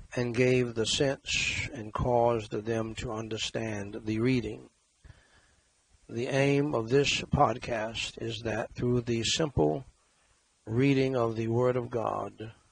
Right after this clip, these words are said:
and the giving of the sense of it, the church,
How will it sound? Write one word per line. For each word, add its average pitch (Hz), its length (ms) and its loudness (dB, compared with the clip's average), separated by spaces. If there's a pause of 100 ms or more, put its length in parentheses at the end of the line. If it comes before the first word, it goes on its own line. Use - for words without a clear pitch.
(200)
and 113 300 -6
the 107 80 -6
giving 135 420 4
of 113 440 -2 (140)
the 110 120 -10
sense 165 460 0
of - 180 -2
it, 120 160 -8 (1000)
the 107 120 -4
church, - 840 2